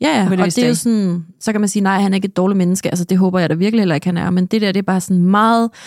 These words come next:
Speaker 1: kalkuleret, udspekuleret, og så kan man jo tænke, "Er han taget ned til Sri Lanka i Bachelorette for at finde kærligheden, eller hvad er det egentlig, han vil med den bog?"
Speaker 2: Ja.
Speaker 1: Øhm, fordi han kunne jo også bare være en pæn og nydelig, sød ung mand,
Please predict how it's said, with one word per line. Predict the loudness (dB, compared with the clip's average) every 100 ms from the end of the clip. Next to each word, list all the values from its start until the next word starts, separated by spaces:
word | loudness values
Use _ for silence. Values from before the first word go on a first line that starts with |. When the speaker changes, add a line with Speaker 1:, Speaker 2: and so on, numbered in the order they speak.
| -20 -6
Speaker 1:
kalkuleret, | -2 0 0 0 0 0 0
udspekuleret, | 0 0 -2 0 0 0 0
og | 0
så |
kan | 0 2
man | 2
jo | 0
tænke, | 0 -2 0
"Er | 0
han | 2 2 0 -4
taget | -4 0 2
ned | 0 -4 -12 _ _ _ _ _ -6
til | -4
Sri | -2 -2
Lanka | 0 0 0 -2
i | -2
Bachelorette | -2 -2 -2 -2 -2
for | -4
at | -4
finde | -2 -2
kærligheden, | -2 -2 0 0 -2
eller | -2 -2 -4 -8 -20 -20 _ -4
hvad | -2 0
er | 0
det | 0
egentlig, | 0 2
han | 2
vil | 2 0
med | 0
den | -4 -4
bog?" | -4 -4 -8 _ _ -4
Speaker 2:
Ja. | -2
Speaker 1:
Øhm, | -2 -4 -6
fordi | -4 -2 0
han | 0
kunne | 0 0
jo | 0
også | -2
bare | -2 -2 0
være | 0
en | -2 -2
pæn | -2 0
og | 0
nydelig, | 0 0 -2
sød | -2 -2 0
ung | -2 -2
mand, | -2